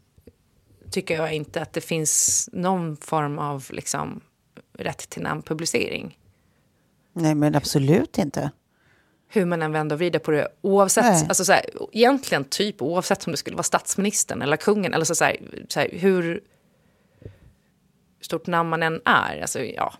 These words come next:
Speaker 1: jag vet
Speaker 2: Mm.
Speaker 1: inte. Men, eh,
Speaker 2: Nej, nej, men verkligen, nej, men det är ju bara att kolla på han, liksom, eh, eh, Benny, vad heter han? Benny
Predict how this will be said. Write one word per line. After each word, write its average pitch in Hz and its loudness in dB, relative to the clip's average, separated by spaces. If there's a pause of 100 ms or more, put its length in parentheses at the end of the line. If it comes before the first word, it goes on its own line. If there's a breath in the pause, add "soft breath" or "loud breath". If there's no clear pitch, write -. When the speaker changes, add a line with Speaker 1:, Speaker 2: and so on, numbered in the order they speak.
(180)
Speaker 1:
jag 220 0
vet 208 4
Speaker 2:
Mm. 170 -8
Speaker 1:
inte. - -10 (420 loud breath)
Men, 226 6
eh, 214 2 (880 loud breath)
Speaker 2:
Nej, 277 10
nej, 311 10
men 294 8
verkligen, 294 6
nej, 285 6
men 294 6
det 262 6
är 269 8
ju 277 2
bara 359 2
att 349 2
kolla 277 8
på 359 2
han, 269 6
liksom, 214 4
eh, 196 4 (100)
eh, 220 0
Benny, 180 4
vad 175 4
heter 170 4
han? 160 0
Benny 165 0